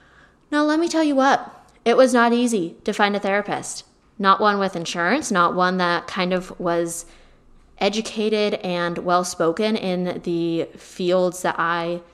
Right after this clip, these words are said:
struggle the most in. But by many, like, long emails <laughs> and trying and failing, not failing,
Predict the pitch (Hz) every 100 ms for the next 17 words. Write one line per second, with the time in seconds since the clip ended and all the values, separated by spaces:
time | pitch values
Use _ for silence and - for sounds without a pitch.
0 | - - 180 175 170 165 147 165 233 254
1 | 294 311 - - _ _ _ - 190 185
2 | 180 - - 190 185 185 180 180 - 190
3 | 247 294 294 294 294 - _ _ _ _
4 | _ _ _ - - 196 185 - - 202
5 | 190 220 254 226 220 233 254 294 - 226
6 | - 226 185 190 - 185 196 240 277 254
7 | 196 180 180 - - _ _ - 175 202
8 | 208 202 190 - - 71 226